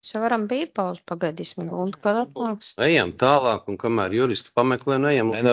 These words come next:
Speaker 3: es domāju, tehniski, ja tas jautājums ir
Speaker 1: Mēs varam
Speaker 3: atvērts
Speaker 1: pāriet.
Speaker 3: īsti, viņš
Speaker 2: Jo
Speaker 3: nestrādā.
Speaker 2: vienalga, visi termiņi sen jau nokavēti. Tur trīsdesmit pirmā decembrī jau beidzas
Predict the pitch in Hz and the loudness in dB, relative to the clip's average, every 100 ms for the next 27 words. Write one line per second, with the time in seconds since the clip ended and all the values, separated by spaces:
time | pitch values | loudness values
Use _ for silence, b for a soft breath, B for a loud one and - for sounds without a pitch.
0 | 123 123 107 131 127 107 107 135 139 - | 6 4 6 6 6 4 4 2 2 0
1 | 101 - 101 90 90 90 113 107 104 90 | -2 0 2 2 2 2 4 4 4 0
2 | 85 98 95 107 110 85 - 104 101 101 | 2 4 4 4 2 2 2 0 2 -2
3 | - 101 92 90 87 85 85 87 80 - | 0 2 4 4 2 0 -2 -4 -4 -4
4 | 95 85 90 101 - 151 202 151 110 120 | -4 -2 2 2 2 2 2 0 0 -4
5 | - 131 123 107 104 120 113 101 110 110 | 0 0 0 -4 -4 -2 -2 0 0 -2
6 | - 85 - - - _ _ _ _ - | -6 -12 -14 -18 -20 _ _ _ _ -20
7 | - 127 113 - 123 120 107 139 - 101 | -6 -4 -4 -4 -4 -2 0 0 0 -8
8 | 87 87 87 82 92 76 - | -12 -10 -10 -10 -10 -10 -14